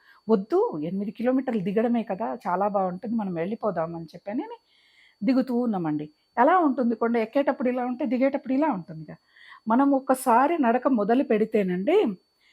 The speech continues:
పాదం ఆగదు. ఆపాలి అంటే ఏదన్నా సైడ్లకు వాళ్ళు బాగా ఫెన్సింగ్ వేశారండి, లోయలు కదా, ఫెన్సింగ్ అక్కడక్కడ స్తంభాలు ఉన్నాయి, ఆ స్తంభాన్ని పట్టుకుంటేనే ఆగగలుగుతాం. అలా ఉంటుంది కొండ.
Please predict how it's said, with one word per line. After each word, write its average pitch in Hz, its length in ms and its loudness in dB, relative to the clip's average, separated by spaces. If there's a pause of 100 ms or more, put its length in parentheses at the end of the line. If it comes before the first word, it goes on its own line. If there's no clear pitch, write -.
(220)
పాదం 254 340 6
ఆగదు. 262 480 4 (880)
ఆపాలి 294 720 8
అంటే 285 300 2
ఏదన్నా 277 400 4
సైడ్లకు 262 540 2
వాళ్ళు 226 200 4
బాగా 214 380 2
ఫెన్సింగ్ 233 540 -2
వేశారండి, 175 640 -6
లోయలు 196 400 -2
కదా, 190 260 -8 (560)
ఫెన్సింగ్ 262 600 2
అక్కడక్కడ 240 380 -4
స్తంభాలు 233 520 0
ఉన్నాయి, 180 200 -8
ఆ 208 100 -8
స్తంభాన్ని 277 440 0
పట్టుకుంటేనే 285 580 -2
ఆగగలుగుతాం. 233 580 2 (1120)
అలా 262 240 2
ఉంటుంది 349 380 4
కొండ. 220 340 0